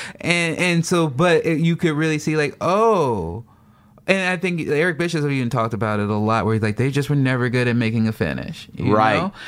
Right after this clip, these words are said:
Speaker 1: And, but also, if you're, there's, there's just a clear right and wrong way for that to go down.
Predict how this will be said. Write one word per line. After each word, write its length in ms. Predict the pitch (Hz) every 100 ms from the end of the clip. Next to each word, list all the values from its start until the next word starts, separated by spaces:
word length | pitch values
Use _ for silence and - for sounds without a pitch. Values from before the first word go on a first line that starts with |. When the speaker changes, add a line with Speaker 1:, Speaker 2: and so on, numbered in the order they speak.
| - -
Speaker 1:
And, 380 | 165 160 151 120
but 360 | 170 247 202 -
also, 340 | 170 185 185
if 160 | 175 185
you're, 220 | 185 170 - -
there's, 500 | 139 170 208 202 151 - - 131
there's 220 | 185 180
just 180 | 180 170
a 80 |
clear 480 | 147 - 165 165 160
right 520 | 139 92 104 139 143 139
and 180 | 135
wrong 280 | 131 127 123
way 260 | 120 113 92
for 140 | 104
that 220 | 104 85 -
to 80 |
go 200 | 107 107
down. 560 | 101 107 107 151 226